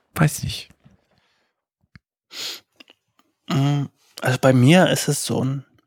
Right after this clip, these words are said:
Speaker 2: so ein Grundgefühl, das hatte ich auch als Kind, ich bastel gern.
Speaker 1: Mhm. Ja, das kann ich nachvollziehen.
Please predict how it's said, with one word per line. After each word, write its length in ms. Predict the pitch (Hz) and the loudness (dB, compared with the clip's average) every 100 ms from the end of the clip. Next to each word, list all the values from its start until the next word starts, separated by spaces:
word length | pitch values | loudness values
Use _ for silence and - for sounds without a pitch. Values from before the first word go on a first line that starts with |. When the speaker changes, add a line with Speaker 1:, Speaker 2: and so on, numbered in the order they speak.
| _ _ - - | _ _ -16 -2
Speaker 2:
so 120 | 135 | 2
ein 80 | 123 | 2
Grundgefühl, 580 | - 143 - 151 - 131 | 4 4 2 -4 -2 -2
das 160 | 120 | -2
hatte 100 | - | -2
ich 60 | 127 | 0
auch 100 | 117 | 2
als 200 | 117 - | 0 0
Kind, 240 | 143 151 | 0 0
ich 200 | 131 - | -2 0
bastel 380 | - - - 101 | 0 0 -2 -2
gern. 440 | - 107 85 87 | 2 2 2 0
Speaker 1:
Mhm. 60 | 107 - - - - - | -4 -4 -4 -4 -2 0
Ja, 140 | 95 | 2
das 160 | 185 - | 0 2
kann 120 | 160 | 2
ich 120 | 147 | 4
nachvollziehen. 500 | 98 85 73 - | 2 0 -4 -4